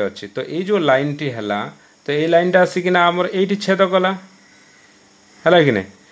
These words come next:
ଯୋଉ ଏଇଠି ଆମର ଛେଦ କଲା, ତ ଏଇଠି ଆମର କେତେ ଅଛି? ଜିରୋ ଫୋର୍ ଏଇଟା। ତ ଆମର ୱାଇ ଛେଦାଂଶ କହିଛି, ତ ସ-, ଆମର ଯଦି ଏଇ ପଏଣ୍ଟଟାକୁ ମୁଁ ସି ନେଲି,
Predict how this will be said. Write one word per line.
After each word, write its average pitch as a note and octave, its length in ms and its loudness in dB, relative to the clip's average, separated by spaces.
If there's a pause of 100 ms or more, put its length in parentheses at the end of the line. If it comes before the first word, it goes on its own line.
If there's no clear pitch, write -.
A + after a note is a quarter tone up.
(300)
ଯୋଉ C3+ 100 -2 (120)
ଏଇଠି D#3 260 -2
ଆମର D3+ 260 2
ଛେଦ A2 360 -10
କଲା, G#2 320 -6 (500)
ତ - 20 -6 (180)
ଏଇଠି D3+ 340 0
ଆମର C3 300 0
କେତେ G3 260 -4
ଅଛି? A#2 340 0
ଜିରୋ A2 420 -4 (840)
ଫୋର୍ G#3+ 220 6
ଏଇଟା। F3+ 220 2 (340)
ତ - 60 -14
ଆମର B2+ 280 0
ୱାଇ B2+ 280 2
ଛେଦାଂଶ F3 460 -4
କହିଛି, D3+ 360 -6 (360)
ତ - 40 -4 (140)
ସ-, - 320 -14
ଆମର C3 280 -4
ଯଦି C3 220 -4
ଏଇ C3+ 140 -4
ପଏଣ୍ଟଟାକୁ C#3 400 -2
ମୁଁ C#3+ 120 -2
ସି C#3 300 -2
ନେଲି, A#2+ 320 0